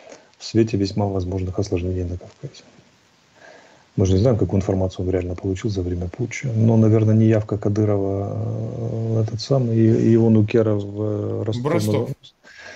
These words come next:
Speaker 1: слегка его удивила.
Speaker 2: Но они везде запаздывают, когда
Speaker 1: Да.
Speaker 2: нужно к такому
Speaker 1: Ну
Speaker 2: приходить.
Speaker 1: да, возможно, он решил перебалансироваться через этот самый, через Дагестан.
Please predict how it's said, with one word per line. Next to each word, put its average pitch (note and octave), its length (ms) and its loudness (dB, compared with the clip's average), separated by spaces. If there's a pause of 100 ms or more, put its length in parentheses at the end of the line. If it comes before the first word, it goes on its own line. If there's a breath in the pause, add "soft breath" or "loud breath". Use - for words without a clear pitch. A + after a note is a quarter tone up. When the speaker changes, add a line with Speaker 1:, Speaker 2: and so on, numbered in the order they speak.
(100)
Speaker 1:
слегка A2 400 2
его A2 200 2
удивила. A2 500 -2 (160)
Speaker 2:
Но C#3+ 140 -2
они G3+ 180 -2
везде G#3 320 -4
запаздывают, C#3 580 -8
когда B2 220 -4
Speaker 1:
Да. A#2+ 60 -4
Speaker 2:
нужно A#2+ 300 -8
к - 60 -20
такому A#2 320 -10
Speaker 1:
Ну B2 160 -4
Speaker 2:
приходить. C#3+ 140 -6
Speaker 1:
да, A#2+ 220 -4
возможно, C3+ 480 2
он C3 100 4
решил A#2+ 280 0
перебалансироваться G#2+ 1000 -4
через - 760 -10 (200)
этот G#2+ 420 -12
самый, A#2+ 320 -14 (680)
через G#2 460 -4
Дагестан. G#2 600 -2